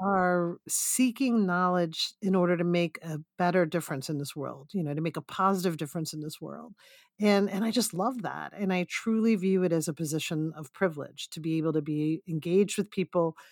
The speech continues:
as they're taking courses, completing internships, and seeking employment, all because they wanna be better at whatever they're doing. So I just love that.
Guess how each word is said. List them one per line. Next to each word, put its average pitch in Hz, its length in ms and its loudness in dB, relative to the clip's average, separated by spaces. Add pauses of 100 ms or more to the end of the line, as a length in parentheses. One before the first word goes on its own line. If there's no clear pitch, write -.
(280)
as 175 360 2
they're 156 420 0 (200)
taking 254 380 2
courses, 147 580 -6
completing 233 540 2
internships, 151 1000 -4 (440)
and 160 240 -2
seeking 220 380 4
employment, 185 640 0
all 220 160 -6
because 190 540 0
they 185 180 2
wanna 180 280 2
be 180 180 -2
better 143 540 -6
at 175 100 -4
whatever 160 320 0
they're 151 120 0
doing. 139 480 -10
So 160 460 -2
I 175 120 -4
just 185 240 -2
love 160 300 2
that. 143 380 -10